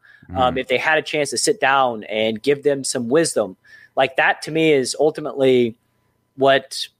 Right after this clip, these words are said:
Speaker 1: drives me to keep making podcasts, to keep having people on.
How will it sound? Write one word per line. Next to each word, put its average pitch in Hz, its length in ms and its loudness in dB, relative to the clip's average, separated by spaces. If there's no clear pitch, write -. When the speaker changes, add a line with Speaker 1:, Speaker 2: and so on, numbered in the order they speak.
Speaker 1:
drives 139 480 0
me 107 300 -8
to 123 240 -4
keep 135 320 -2
making 123 440 -2
podcasts, 180 580 -2
to 120 100 -12
keep 139 240 -4
having 135 260 0
people 117 300 -4
on. 160 340 2